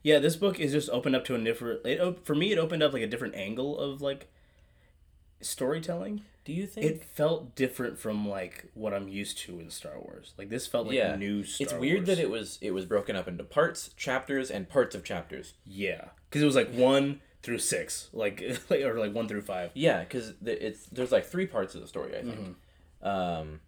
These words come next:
Speaker 2: which, by the way, have titles, which is different from most of these books.
Speaker 1: Yeah.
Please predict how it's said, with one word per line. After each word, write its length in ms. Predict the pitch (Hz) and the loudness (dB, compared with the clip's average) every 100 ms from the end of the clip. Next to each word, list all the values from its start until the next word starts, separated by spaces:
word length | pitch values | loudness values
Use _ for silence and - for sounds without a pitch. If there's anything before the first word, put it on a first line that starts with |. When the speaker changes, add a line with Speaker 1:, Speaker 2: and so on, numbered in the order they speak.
| _ - | _ -10
Speaker 2:
which, 260 | 110 117 | -8 -4
by 160 | 117 127 | 0 2
the 60 | 120 | 2
way, 120 | 113 | 0
have 260 | 104 90 - | -2 -6 -4
titles, 520 | - 110 64 - - _ | -4 -4 -6 -12 -18 _
which 140 | 98 | -8
is 80 | 87 | -8
different 380 | 80 92 90 85 | -6 -6 -6 -8
from 260 | - 87 82 | -8 -10 -8
most 180 | 80 78 | -8 -8
of 60 | |
these 140 | 85 78 | -12 -10
books. 320 | 80 82 - | -10 -10 -6
Speaker 1:
Yeah. 220 | 110 101 | 0 0